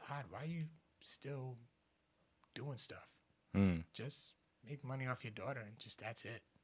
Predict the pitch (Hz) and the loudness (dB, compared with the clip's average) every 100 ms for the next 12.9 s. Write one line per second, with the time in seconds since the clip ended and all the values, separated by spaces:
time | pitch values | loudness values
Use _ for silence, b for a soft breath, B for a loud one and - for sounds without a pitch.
0 | _ _ - 143 190 107 98 92 110 98 | _ _ 6 12 12 12 12 10 8 8
1 | - 110 104 85 78 - 85 78 - 85 | 10 8 8 6 2 6 8 8 4 4
2 | 98 - 139 104 - 139 - 87 - - | 4 8 8 8 4 2 6 4 4 -8
3 | _ _ _ _ _ _ _ - - 120 | _ _ _ _ _ _ _ -18 -8 -4
4 | - 127 117 123 - 113 - 113 107 120 | -4 -4 -4 -4 -4 0 0 0 -4 -6
5 | - - 110 92 - 80 85 - _ - | -10 8 12 12 10 4 4 -6 _ 8
6 | 156 - 135 110 92 - 95 90 80 80 | 10 12 12 12 10 8 8 10 8 6
7 | 76 - 95 73 78 - 73 73 - - | 4 6 4 4 0 2 2 0 -8 -20
8 | 101 131 165 156 139 131 127 - 127 123 | -10 -2 2 4 4 2 0 -2 -2 -2
9 | 127 131 151 - - - 151 139 - - | -2 -2 -4 -10 -10 -2 0 0 -6 -20
10 | - - 120 92 82 85 - _ _ - | -20 2 8 8 8 2 0 _ _ -20
11 | - B B B B B B B B B | -18 B B B B B B B B B
12 | B B 101 98 185 180 165 160 160 | B B 4 10 12 12 12 12 12